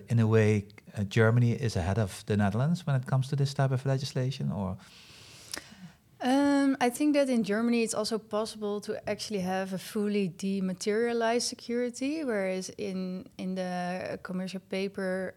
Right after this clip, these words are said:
Speaker 2: uh, space where we, uh, operate in, it's still, uh, necessary if you wanna have your commercial paper as collateral in the E C B, it needs to actually be printed and put in a vault, uh, at, at Euroclear.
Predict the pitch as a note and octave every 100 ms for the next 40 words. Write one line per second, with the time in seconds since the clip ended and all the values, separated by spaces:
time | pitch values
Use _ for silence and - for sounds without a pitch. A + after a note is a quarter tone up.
0 | - F3+ F3+ F3 - F#3+ F#3+ F3+ F#3+ F#3
1 | F#3 F#3+ F#3+ F#3 F3+ F3 - F#3+ - F#3
2 | F3+ F3+ - G3+ F3+ F3+ F#3 - F3+ -
3 | F#3+ F#3 F3+ F3+ - _ F3+ F3 F3 F3+
4 | F3+ F#3+ - F#3 F3 F3+ G3 F#3 F#3 F3+
5 | F3+ F3+ F3+ - F3+ F3+ F3+ F3 F#3+ F#3
6 | F#3 F3+ F#3+ F#3+ F3+ F#3 F3+ - F3+ F3+
7 | F3+ F#3 F3 F3+ F3+ F#3 - F3 F#3 F3
8 | F3 - - - - - G3+ F#3+ F#3 -
9 | G3 F3+ G3+ F#3 F#3 F3 - G3 F#3+ F#3
10 | F3+ F3+ E3+ F#3+ F3+ F3 E3+ F3+ F3 F3
11 | - F3 E3+ F3 - F3+ C#3 F#3 A3 -
12 | A3 A#3 C4